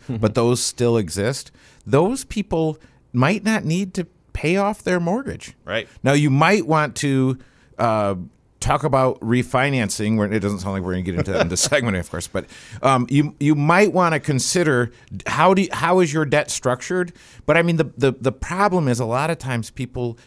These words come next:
Speaker 2: get to retirement the year they retire, and, and I've seen this, okay, I'm working till July, I'm getting a severance payment, and I'm getting a year's severance. Okay, sweet. So I've got one and a half times my normal salary,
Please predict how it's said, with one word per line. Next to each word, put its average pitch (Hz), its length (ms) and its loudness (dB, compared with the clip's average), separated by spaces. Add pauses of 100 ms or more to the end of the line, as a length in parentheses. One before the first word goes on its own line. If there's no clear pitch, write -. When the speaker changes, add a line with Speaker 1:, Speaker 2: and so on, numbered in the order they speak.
(140)
Speaker 2:
get 135 320 -2
to 139 220 -2
retirement 104 680 -4 (520)
the 98 140 -4
year 123 320 0
they 147 160 0
retire, 110 760 -2
and, 98 440 -4
and 95 480 -8
I've 98 180 -4
seen 123 300 -4
this, 117 180 -4
okay, 101 440 -6
I'm 98 160 -2
working 135 380 -2
till 120 280 -2
July, 101 640 -4 (200)
I'm 101 140 -4
getting 117 460 0
a 101 80 -4
severance 120 580 -2
payment, 113 500 -2
and 92 80 -6
I'm 98 120 -4
getting 98 340 -4
a 95 60 -6
year's 110 400 0
severance. 73 520 -6 (500)
Okay, 107 240 -4
sweet. - 360 -4
So - 140 -6
I've 98 140 0
got 98 200 -2
one 107 220 0
and 127 100 -2
a 117 60 0
half 113 220 -2
times 110 340 -4
my 95 140 -4
normal 107 400 0
salary, 92 560 -4